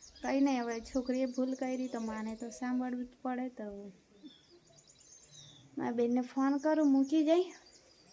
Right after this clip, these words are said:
બીજું કંઈ નહીં, સ્કૂલમાં બધા શોધતા હતા ને એટલે પછી બધાને ટેન્શન આવે, કેમ કે,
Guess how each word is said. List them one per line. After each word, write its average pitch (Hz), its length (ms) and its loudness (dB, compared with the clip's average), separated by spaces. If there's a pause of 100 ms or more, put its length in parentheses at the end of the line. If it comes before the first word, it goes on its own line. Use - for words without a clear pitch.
(360)
બીજું 302 300 4
કંઈ 311 200 6
નહીં, 233 160 0
સ્કૂલમાં 277 440 2
બધા 285 260 4
શોધતા 277 400 0
હતા 285 200 0
ને 254 120 0
એટલે 233 220 -4
પછી 247 360 -4
બધાને 226 480 -4
ટેન્શન 220 540 -6
આવે, 226 220 -8
કેમ 226 280 -8
કે, 233 220 -4